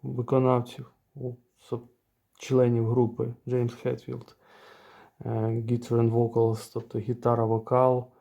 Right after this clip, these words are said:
це Ларс Ульріх, Drums, барабани, Кірк Хеммет, Guitars, ну, тобто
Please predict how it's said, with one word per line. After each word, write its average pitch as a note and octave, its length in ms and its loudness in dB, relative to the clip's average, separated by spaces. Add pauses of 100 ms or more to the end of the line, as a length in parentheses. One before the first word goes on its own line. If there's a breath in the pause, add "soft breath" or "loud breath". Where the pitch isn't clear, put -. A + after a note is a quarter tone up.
(720 soft breath)
це A#2+ 320 -2
Ларс A2+ 440 0
Ульріх, A#2+ 600 0
Drums, B2 760 0 (500)
барабани, A#2+ 920 2 (180)
Кірк A#2+ 260 -4
Хеммет, B2+ 560 -2
Guitars, A#2+ 840 0 (260)
ну, A#2 240 -10
тобто A2 460 -6